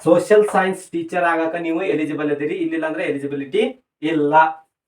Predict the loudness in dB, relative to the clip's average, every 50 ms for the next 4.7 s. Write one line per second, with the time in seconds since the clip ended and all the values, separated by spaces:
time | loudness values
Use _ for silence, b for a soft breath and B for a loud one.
0 | _ _ _ _ _ _ -2 -2 -2 0 -2 -4 -2 0 0 0 2 2 -2 -2
1 | -2 -2 -2 -4 -2 -2 -2 -4 -2 -4 -2 -2 -2 -2 -2 -4 -6 -14 _ _
2 | _ _ -2 0 2 2 0 0 0 -2 -2 -2 -4 -6 -6 -6 -4 -4 -2 -2
3 | -2 -2 0 -2 -2 -2 -2 -2 0 2 2 2 0 -2 -2 -4 -4 -4 -4 -4
4 | -6 -8 -6 -4 -4 -2 -2 -2 -2 -2 -4 -2 0 2